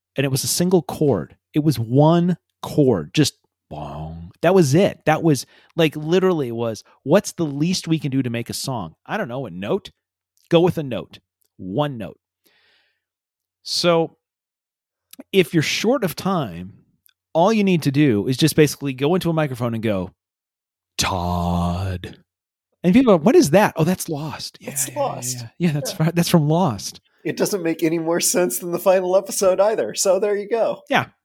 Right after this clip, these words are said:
Speaker 1: <laughs>
Speaker 2: Oh, that's awesome. Thank you for sending that. That's great.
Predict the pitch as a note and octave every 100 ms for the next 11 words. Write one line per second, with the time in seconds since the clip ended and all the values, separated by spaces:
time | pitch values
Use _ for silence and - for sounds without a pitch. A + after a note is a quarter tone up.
0 | _ _ F3 - - _ _ _ _ -
1 | - - _ _ _ _ - - - A3+
2 | A#3+ B3 A3+ A#3 A#3 E4 F#3+ D#3 C4 D#4+
3 | D#4 D#4 D4+ D#4+ E4+ B3+ B2+ - A#3+ A#3
4 | - E4 C#3